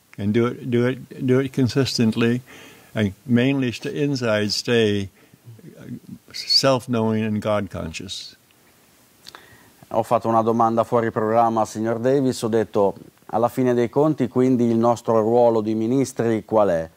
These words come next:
Speaker 2: E lui ha detto: "Siate pazienti, siate dei karma yogi, eh, presentate gli insegnamenti al meglio,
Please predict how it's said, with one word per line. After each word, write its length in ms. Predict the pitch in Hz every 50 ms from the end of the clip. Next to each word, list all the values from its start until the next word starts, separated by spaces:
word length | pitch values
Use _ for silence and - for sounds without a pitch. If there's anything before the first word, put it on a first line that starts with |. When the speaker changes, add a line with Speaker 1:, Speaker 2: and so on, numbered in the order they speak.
| _ _ _ _ _ _ _ _ -
Speaker 2:
E 60 | 160
lui 160 | 147 135 135 131
ha 80 | 123
detto: 600 | 113 113 107 101 - - 107 101 98 95 87 - _
"Siate 380 | - - - - 113 110 - 113
pazienti, 840 | - - 107 - - - 120 110 104 104 104 - - 139 147 151
siate 340 | 135 - - 120 110 - 107
dei 180 | 95 104 104 98
karma 340 | - 107 101 95 101 107 104
yogi, 560 | 101 98 92 90 85 85 82 98 117 151 160 - _ _ _ _ _ _ _ _ _ _ _ _ _
eh, 340 | 98 98 95 92 92 90 82
presentate 680 | - 104 98 101 95 98 95 - 101 98 95 - 98 95
gli 60 | 95
insegnamenti 720 | 95 92 - 98 95 98 98 98 98 95 95 95 90 110
al 120 | 107 107 104
meglio, 600 | 104 101 98 95 101 104 117 135 156 185 202